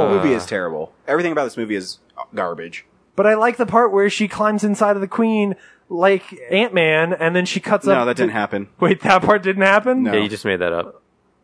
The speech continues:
Speaker 2: Like, just now.
Speaker 3: Oh, fuck.
Speaker 2: That, that was just you.
Speaker 3: Well, it should've.
Speaker 2: Yep.
Speaker 1: Yeah.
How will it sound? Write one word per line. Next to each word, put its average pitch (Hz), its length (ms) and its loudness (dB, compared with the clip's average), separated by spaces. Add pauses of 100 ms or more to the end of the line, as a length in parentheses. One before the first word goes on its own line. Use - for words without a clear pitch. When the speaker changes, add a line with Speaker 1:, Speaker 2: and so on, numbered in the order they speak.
(120)
Speaker 2:
Like, 92 140 -4
just 90 180 -8
now. 85 260 -2
Speaker 3:
Oh, - 220 -4
fuck. - 600 -10
Speaker 2:
That, 98 180 -6
that 95 60 -2
was 90 100 -4
just 87 140 -16
you. 85 180 -4 (1040)
Speaker 3:
Well, 147 220 -2
it 160 100 -4
should've. 139 560 -4 (160)
Speaker 2:
Yep. 117 220 -8 (1120)
Speaker 1:
Yeah. 92 280 -4